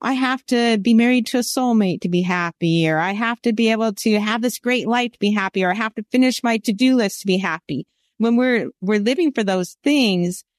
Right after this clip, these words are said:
life doesn't always cooperate. And if we're thinking that's what we have to do to be happy, whenever we're, it doesn't meet up to our standards, we're gonna do something like eat. So we kinda have to work on that whole life level. And then we also have to work in the food level.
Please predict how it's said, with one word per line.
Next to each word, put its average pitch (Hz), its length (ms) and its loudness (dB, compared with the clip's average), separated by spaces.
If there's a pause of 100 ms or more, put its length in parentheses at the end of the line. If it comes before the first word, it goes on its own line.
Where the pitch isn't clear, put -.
(120)
life 220 260 -2 (100)
doesn't 208 280 -2
always 175 280 -2
cooperate. 165 880 -2
And 190 160 0
if 190 80 -2
we're 196 120 0
thinking 196 340 0
that's 214 220 -4
what 254 100 -6
we 240 120 2
have 214 180 -2
to 185 100 -2
do 190 200 2
to 180 40 2
be 170 160 0
happy, 185 680 -2 (340)
whenever 190 400 0
we're, 170 360 0 (180)
it 180 160 -2
doesn't 196 360 -4
meet 190 220 0
up - 140 -4
to - 100 -8
our 180 80 -2
standards, 214 580 -2
we're 175 60 -4
gonna 175 160 0
do 170 100 0
something 165 380 -4
like 147 200 -4 (100)
eat. 165 400 -2 (360)
So 220 220 -2
we 220 80 0
kinda 269 300 -2
have 285 240 -4
to 202 80 -2
work 226 240 -2
on 196 140 0
that 175 200 -4
whole 190 220 -2
life 185 300 -2
level. 254 460 0 (280)
And 233 160 2
then 233 100 2
we 214 120 0
also 208 260 -2
have 208 200 -4
to 185 60 -6
work 180 220 -2
in 165 60 0
the 151 80 -4
food 190 280 0
level. 135 320 -6